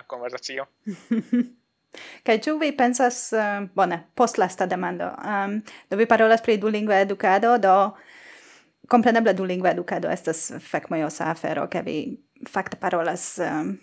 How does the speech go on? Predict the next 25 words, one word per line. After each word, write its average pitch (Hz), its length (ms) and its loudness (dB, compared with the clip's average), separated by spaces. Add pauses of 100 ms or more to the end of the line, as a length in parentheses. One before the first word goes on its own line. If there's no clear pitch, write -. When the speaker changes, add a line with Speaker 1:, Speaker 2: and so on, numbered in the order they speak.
(220)
Speaker 2:
kapablas 185 460 -4
paroli 165 400 -4
kaj 160 280 -8
pensi 180 360 -6
en 170 160 -6
du 170 100 -6
diversaj 156 680 -6 (460)
abstraktaj, - 640 -8 (340)
ni 196 100 -10
diru 190 220 -8
tiel, 190 320 -6 (120)
aferoj. 190 540 -6
<laughs> 247 500 -2 (800)
Ehm, 220 640 2 (880)
Do, 226 140 0
kio 302 200 6
estas 302 240 4
la 269 80 8
diferenco 247 560 0 (220)
laŭ 202 240 2
vi, 202 220 -2 (1400)
ke 214 220 4
ĝi 233 140 4
estas 226 260 4
Esperanto, - 580 0